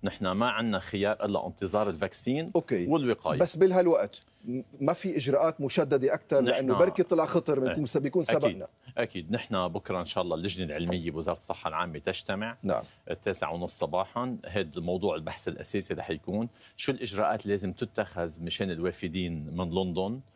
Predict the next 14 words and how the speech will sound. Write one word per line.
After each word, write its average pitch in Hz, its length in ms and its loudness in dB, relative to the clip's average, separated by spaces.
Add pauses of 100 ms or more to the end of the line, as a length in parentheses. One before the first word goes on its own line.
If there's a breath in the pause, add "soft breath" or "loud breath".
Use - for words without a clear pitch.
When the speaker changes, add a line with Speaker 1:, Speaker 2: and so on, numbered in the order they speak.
(420 soft breath)
Speaker 1:
آه، 85 500 2
أو 113 220 2
عبر 104 360 0
لندن، 92 480 -2 (360 soft breath)
شو 104 160 -2
الإجراءات 98 400 0
لازم 85 180 -6
تتخذ. 101 540 -4
نرجع 90 260 0
نعيد 92 200 -4
فحص - 240 -8
ال 90 140 -6
بي - 60 -4
سي - 180 -6